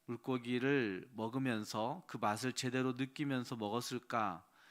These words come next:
의심스러울 정도로, 아마 그들의 마음 가운데는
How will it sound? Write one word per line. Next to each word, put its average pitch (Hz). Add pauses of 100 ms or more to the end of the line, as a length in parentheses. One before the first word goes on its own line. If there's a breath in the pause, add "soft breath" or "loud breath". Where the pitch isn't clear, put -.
(120)
의심스러울 143
정도로, 110 (300 soft breath)
아마 110
그들의 127
마음 117
가운데는 110